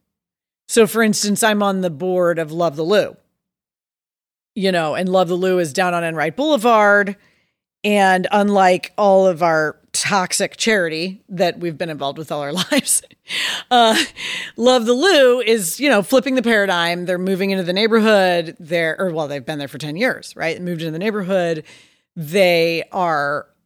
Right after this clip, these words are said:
not bringing an agenda. They're letting the neighbors run the agenda. Uh, people are starting businesses. There's a pickle business. There's community gardens. There's a mowing business. These kids are all graduating high school. They're getting jobs. They're not getting pregnant <laughs> before they graduate. You know, I mean,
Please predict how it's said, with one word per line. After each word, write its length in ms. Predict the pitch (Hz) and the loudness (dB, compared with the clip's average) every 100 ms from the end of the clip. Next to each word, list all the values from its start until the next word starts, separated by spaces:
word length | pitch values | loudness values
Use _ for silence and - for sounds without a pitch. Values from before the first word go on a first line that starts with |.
| _ _ - | _ _ -8
not 460 | 185 190 170 - | -2 0 0 -2
bringing 320 | 185 185 165 160 | -6 -6 -6 -8
an 80 | |
agenda. 600 | 156 147 254 233 208 190 | -6 0 2 4 4 4
They're 140 | 170 160 | 2 -2
letting 220 | 156 156 | -4 -4
the 80 | 170 | 0
neighbors 440 | 262 254 269 208 | 2 2 2 0
run 180 | 240 226 | -2 -4
the 100 | 220 | -4
agenda. 720 | 185 214 202 190 185 180 175 - _ _ _ _ | -4 -4 -4 -2 -2 -2 -6 -14 _ _ _ _
Uh, 320 | 196 180 165 | 0 2 2
people 320 | - 190 165 175 | 0 -6 -4 -6
are 60 | |
starting 320 | - 170 156 | -2 -4 -4
businesses. 500 | 165 285 247 - 202 | -2 0 0 0 -2
There's 140 | 170 160 | -2 -6
a 60 | |
pickle 300 | 151 277 247 | -2 0 0
business. 420 | 214 214 170 180 - | 0 0 -2 -6 -4
There's 160 | 170 | -8
community 360 | - 180 160 165 | -8 -8 -8 -2
gardens. 560 | 269 277 247 220 196 | 2 4 4 0 -4
There's 180 | 190 156 | -6 -6
a 40 | 170 | -2
mowing 420 | 240 285 277 247 | 0 2 2 2
business. 600 | 233 190 214 202 180 - - _ _ _ _ _ _ | -2 -2 -2 -2 -2 -6 -12 _ _ _ _ _ _
These 220 | 240 269 196 | 0 0 0
kids 360 | 302 294 208 | 2 2 2
are 140 | 226 - | 0 4
all 380 | 277 277 269 208 | 6 8 6 4
graduating 560 | 233 220 202 214 196 | 2 2 2 0 0
high 160 | 175 196 | 0 -2
school. 240 | - 190 | -2 -4
They're 140 | 185 160 | -4 -2
getting 340 | 220 214 208 | 0 0 0
jobs. 480 | 202 170 160 160 - | 0 2 0 -2 -6
They're 100 | 185 | -6
not 300 | 185 196 196 | -4 -2 -2
getting 240 | 208 202 | -2 -2
pregnant 500 | 185 180 165 160 - | -4 -6 -4 -8 -6
<laughs> 0 | |
before 300 | 185 165 226 | -8 0 0
they 100 | 208 | 2
graduate. 480 | 175 170 165 165 165 | 0 -2 -2 -4 -4
You 100 | 247 | 0
know, 120 | 233 | 0
I 60 | 202 | 0
mean, 320 | 202 190 185 | -2 -4 -6